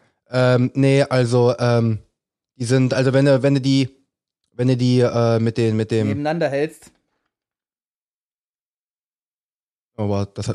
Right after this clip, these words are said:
Speaker 1: das Bild hat's ja richtig gebracht. Ähm, ja, wenn du die wirklich nebeneinander, nebeneinander hast, das sind die blauen, das sind die
Speaker 2: Mhm.
Speaker 1: lilanen.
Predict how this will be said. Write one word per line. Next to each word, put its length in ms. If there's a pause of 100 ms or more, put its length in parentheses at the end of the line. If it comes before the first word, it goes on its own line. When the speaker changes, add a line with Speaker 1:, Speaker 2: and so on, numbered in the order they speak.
Speaker 1:
das 160
Bild 160
hat's 140
ja 80
richtig 240
gebracht. 440 (420)
Ähm, 580 (580)
ja, 180
wenn 100
du 60
die 140
wirklich 460 (220)
nebeneinander, 680
nebeneinander 460
hast, 240 (220)
das 200
sind 160
die 80
blauen, 400 (760)
das 180
sind 120
die 80
Speaker 2:
Mhm. 40
Speaker 1:
lilanen. 420